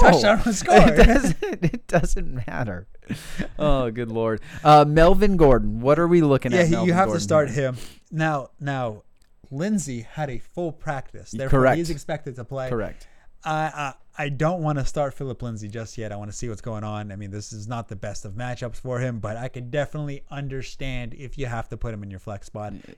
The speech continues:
Speaker 1: In a league or two, I might have to do the same. I have definitely been injury stricken, so, uh,
Speaker 2: It's, uh, y-, th-, they just keep messing with you week to week.
Speaker 1: They do.
Speaker 2: I
Speaker 1: They
Speaker 2: think
Speaker 1: really
Speaker 2: it,
Speaker 1: do.
Speaker 2: it's, it, it's pretty rough, and it's in our, our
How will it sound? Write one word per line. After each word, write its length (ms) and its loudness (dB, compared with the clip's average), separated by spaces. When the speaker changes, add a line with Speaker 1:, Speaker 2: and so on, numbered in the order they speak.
Speaker 1:
In 140 -8
a 80 -6
league 260 -4
or 80 -4
two, 280 -8
I 180 -8
might 260 -8
have 200 -10
to 100 -12
do 140 -10
the 120 -12
same. 480 -8
I 120 -8
have 180 -8
definitely 340 -6
been 160 -10
injury 320 -10
stricken, 440 -10
so, 220 -8
uh, 300 -8
Speaker 2:
It's, 240 -16
uh, 40 -14
y-, 480 -6
th-, 360 -8
they 240 2
just 200 0
keep 140 -2
messing 340 0
with 140 -2
you 80 -2
week 200 -6
to 80 -8
week. 260 -4
Speaker 1:
They 160 -2
do. 280 -4
Speaker 2:
I 140 -2
Speaker 1:
They 80 -6
Speaker 2:
think 140 -2
Speaker 1:
really 80 -2
Speaker 2:
it, 120 0
Speaker 1:
do. 40 -4
Speaker 2:
it's, 180 -6
it, 220 4
it's 220 -2
pretty 220 -2
rough, 320 0
and 80 -6
it's 200 -8
in 120 -8
our, 320 -6
our 460 -4